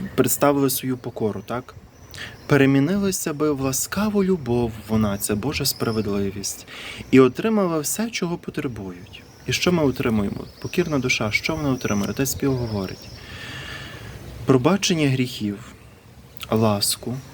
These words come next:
святість, вічне спасіння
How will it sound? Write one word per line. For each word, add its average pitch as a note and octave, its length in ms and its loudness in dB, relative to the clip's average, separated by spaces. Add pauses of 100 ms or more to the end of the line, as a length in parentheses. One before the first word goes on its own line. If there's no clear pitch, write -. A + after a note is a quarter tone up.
(1400)
святість, - 1040 0 (760)
вічне C3 380 4
спасіння D#3+ 680 0